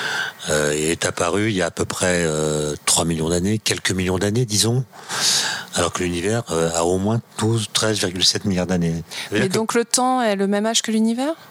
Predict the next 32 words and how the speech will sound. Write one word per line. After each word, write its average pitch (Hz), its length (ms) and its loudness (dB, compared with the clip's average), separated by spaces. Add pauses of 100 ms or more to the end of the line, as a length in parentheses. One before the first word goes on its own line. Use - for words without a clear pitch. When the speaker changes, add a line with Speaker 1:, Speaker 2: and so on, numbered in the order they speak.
Speaker 2:
Enfin, - 120 0
si - 120 4
on 180 40 2
peut 180 100 -2
parler 185 200 0
d'âge, 233 280 0
Speaker 1:
Au 226 120 0
Speaker 2:
mais - 60 -2
Speaker 1:
moins, 117 340 0 (280)
on... 98 240 0 (220)
disons 110 240 2
que 104 240 -2 (420)
le 98 140 0
temps 120 220 0
a 92 40 2
au 98 120 2
moins 107 180 0
l'âge 95 180 -2
de 85 80 -6
l'univers. 82 520 0 (420)
L'univers 87 520 2
a 82 80 2
été 80 180 -4
d'emblée 90 320 0
temporel. 85 540 0 (880)
Et 180 120 2
si - 280 2
on 117 180 2
suppose 120 560 2
que - 140 -2
le 87 180 2
temps 95 480 0